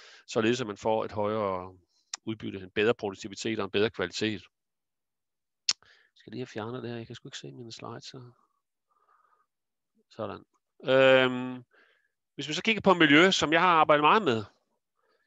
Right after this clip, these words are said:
så, øh, handler det meget om at få den sunde jord til at fremme mikrobiel aktivitet, altså simpelthen at få et langt bedre forståelse for, øh, mikroorganismerne, og det er alle mikroorganismer, det er altså bakterier,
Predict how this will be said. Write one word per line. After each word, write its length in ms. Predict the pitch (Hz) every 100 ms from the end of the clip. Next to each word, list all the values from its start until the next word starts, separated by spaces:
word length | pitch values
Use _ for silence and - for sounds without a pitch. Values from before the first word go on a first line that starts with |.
| _ _ _ _
så, 200 | - 190
øh, 320 | 175 165 156
handler 220 | 147 160 156
det 120 | 135
meget 240 | 143 180
om 240 | 160 156 151
at 160 | 131
få 140 | - 143
den 100 | 131
sunde 280 | 143 147
jord 240 | 165 147 143
til 340 | - 143 147 - - - _ -
at 120 | 120
fremme 640 | - - - 123 127 160
mikrobiel 420 | 160 127 113 120 127
aktivitet, 560 | 113 104 - 135 127
altså 180 | 110 123
simpelthen 440 | - 156 143 143 139 - - _ -
at 80 | 127
få 220 | 147 147
et 100 | 127
langt 440 | 135 156 160 139 -
bedre 200 | 143 143
forståelse 480 | 135 170 165 135
for, 380 | 135 135 135 135 113
øh, 460 | 117 110 110 107 104 98 95 110
mikroorganismerne, 800 | 147 185 156 139 123 131 117 117 _ - _
og 140 | 113
det 80 | 135
er 140 | 139 113
alle 160 | 156
mikroorganismer, 600 | 165 160 147 131 131 123
det 100 | 120
er 60 | 110
altså 240 | 107 104
bakterier, 840 | - 95 - - 160 151 147 131